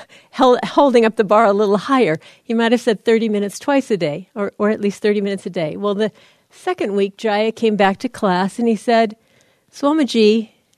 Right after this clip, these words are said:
I can't meditate thirty minutes a day. I'm way too restless." And Swamiji said, "That's fine. Meditate twenty minutes a day."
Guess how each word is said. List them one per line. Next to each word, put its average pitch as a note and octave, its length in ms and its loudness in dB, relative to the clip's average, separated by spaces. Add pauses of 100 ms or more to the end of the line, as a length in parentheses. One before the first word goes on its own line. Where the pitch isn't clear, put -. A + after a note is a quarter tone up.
(340)
I C4 320 0
can't C4 380 -2
meditate A3 560 -2
thirty F3 280 -2
minutes E3+ 320 -6
a F#3+ 60 -2
day. F#3 160 0
I'm C4 360 -4
way B3 480 2
too F3+ 240 -6
restless." - 720 -10 (580)
And D#4+ 100 -12
Swamiji D#4 340 -8
said, - 240 -6
"That's G4 240 -6
fine. D#3+ 320 -10 (280)
Meditate D4 440 -4
twenty C4 340 -4
minutes E3+ 340 -6
a - 40 -14
day." - 400 -14